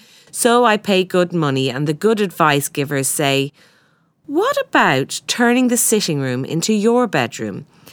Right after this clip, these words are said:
and making your bedroom the girls' bedroom and the girls' old bedroom the guest room?" And if they were making a T V program of this makeover,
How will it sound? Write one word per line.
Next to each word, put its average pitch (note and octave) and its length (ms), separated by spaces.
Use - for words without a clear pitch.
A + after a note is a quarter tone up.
and G#3 160
making A3 320
your G3+ 140
bedroom G3 480
the D#3 120
girls' G3+ 380
bedroom C3 500
and C3+ 160
the E3+ 80
girls' G3 380
old A3 260
bedroom D#3 320
the F#3 80
guest B3+ 400
room?" A#2+ 300
And C4 160
if F#4+ 160
they F#4+ 80
were F4 140
making B3 420
a G3 60
T G3+ 280
V F3+ 200
program E3+ 500
of C#3 140
this C#3 220
makeover, C#3+ 760